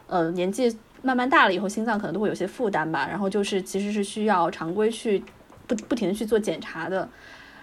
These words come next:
然后呢，我就是因为劝他去做检查这个事情，我真的是已经感觉是费尽了我的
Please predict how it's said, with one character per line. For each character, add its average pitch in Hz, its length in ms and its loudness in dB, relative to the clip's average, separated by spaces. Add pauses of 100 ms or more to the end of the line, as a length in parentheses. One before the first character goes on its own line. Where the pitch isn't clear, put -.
(120)
然 202 140 0
后 262 160 2
呢， 214 320 4
我 180 200 6
就 269 200 4
是 254 120 0
因 269 200 4
为 247 100 6
劝 233 340 2
他 247 240 -2
去 247 200 -2
做 233 180 4
检 202 260 0
查 156 240 -6
这 214 120 0
个 202 100 4
事 202 160 -2
情， 180 220 -2
我 147 100 0
真 214 140 -2
的 233 100 0
是 233 160 -2
已 175 100 2
经 190 200 0
感 170 120 0
觉 165 140 2
是 214 160 2
费 240 500 2
尽 240 200 4
了 208 80 4
我 175 220 4
的 165 220 2